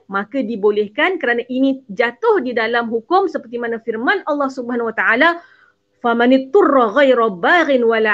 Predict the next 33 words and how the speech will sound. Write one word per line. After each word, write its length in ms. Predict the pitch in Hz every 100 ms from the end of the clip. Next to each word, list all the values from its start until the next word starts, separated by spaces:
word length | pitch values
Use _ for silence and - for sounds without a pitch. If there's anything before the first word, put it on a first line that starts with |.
| 233
adin 320 | 339 359 453 392 -
fala 160 | 240 226 -
isma 320 | - 202 -
alaih." 300 | 185 180 - _ -
Maka 400 | 190 196 330 311
sekiranya 640 | 269 247 240 247 311 294
kamu 300 | 240 254 240
dalam 260 | 233 226 220
keadaan 460 | 254 254 - 262
darurat 400 | 226 220 220 339 339
dengan 240 | 220 226 220
syarat 320 | 233 320 330 247
kamu 300 | 240 330 - 196
ghair 320 | 269 233 185
baghin 480 | 247 330 349 440 440 453
wala 320 | 240 240 233 226 320
adin, 240 | 349 440 494 _ -
maka 380 | 214 240 262 247
tidak 260 | 233 226
ada 160 | 220 202
dosa 380 | 226 359 285 262
ke 80 | -
atas 300 | - 214 -
kamu. 320 | 202 196 165 _ _
Dan 220 | 208 214
dalam 400 | 202 294 415 403 -
ayat 300 | 349 339 254
yang 160 | 226
lain 240 | 202 262 269
Allah 220 | 240 233
juga 220 | 214 254
menyebutkan, 640 | 247 226 214 214 - 339 349 -
"Wa 180 | - 233